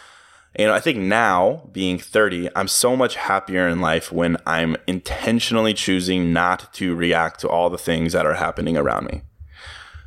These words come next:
I'm happier when I'm just focused on me and my inner peace. And again, that sounds cliche. And I find myself saying, "That sounds cliche," a lot, but there's truth in cliches.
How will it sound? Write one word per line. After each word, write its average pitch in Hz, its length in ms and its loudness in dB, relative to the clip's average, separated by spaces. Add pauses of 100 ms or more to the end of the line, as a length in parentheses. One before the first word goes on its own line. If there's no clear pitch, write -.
(200)
I'm 95 100 0
happier 101 360 2
when 95 140 4
I'm 92 100 2
just 101 160 0
focused 101 400 0
on 90 240 0
me 107 240 4
and 95 140 2
my 101 240 4
inner 85 260 -2
peace. - 440 -10 (380)
And - 140 0
again, 104 460 2
that 95 160 0
sounds 117 260 2
cliche. 85 480 0
And 92 100 2
I 117 60 4
find 165 220 2
myself 117 280 2
saying, 101 360 2
"That 95 160 2
sounds 101 180 0
cliche," 104 320 0
a 104 60 4
lot, 113 320 0 (280)
but 123 120 0
there's - 160 0
truth - 260 0
in 98 120 -2
cliches. 95 680 0